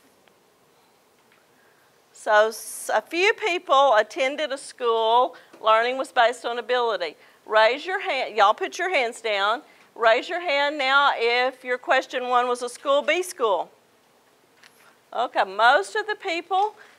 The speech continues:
if you take the opportunity to learn, good for you.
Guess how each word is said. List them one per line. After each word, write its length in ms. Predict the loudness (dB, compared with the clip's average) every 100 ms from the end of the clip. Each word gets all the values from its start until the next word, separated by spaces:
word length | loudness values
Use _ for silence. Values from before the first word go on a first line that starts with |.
| _ _ -8
if 560 | 2 4 6 2 0 -12
you 100 | -6
take 300 | 0 0 2
the 100 | 4
opportunity 720 | 4 2 -8 -4 -2 -2 -2
to 120 | -2
learn, 520 | 2 4 4 2 -2 -10 _ _ _ _ _ _ _ _ _ -6
good 200 | -6 -4
for 120 | -8
you. 320 | -2 0 -2